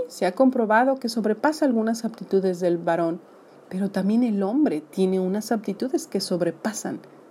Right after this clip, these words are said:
las capacidades de la mujer. Ay, quisiera continuar, pero tengo que ir a un corte, así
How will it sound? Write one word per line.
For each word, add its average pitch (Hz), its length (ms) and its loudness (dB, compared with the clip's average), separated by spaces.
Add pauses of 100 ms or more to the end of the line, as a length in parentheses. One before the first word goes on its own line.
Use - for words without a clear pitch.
(120)
las 196 140 -10
capacidades 175 640 -2
de 160 100 -6
la 160 120 -10
mujer. - 360 -12 (1300)
Ay, 190 300 -4
quisiera 240 380 2
continuar, 208 640 2 (160)
pero 180 460 2
tengo 190 240 -2
que 208 140 -4
ir 180 60 2
a - 20 2
un 180 100 0
corte, 165 600 -2 (480)
así 175 560 -6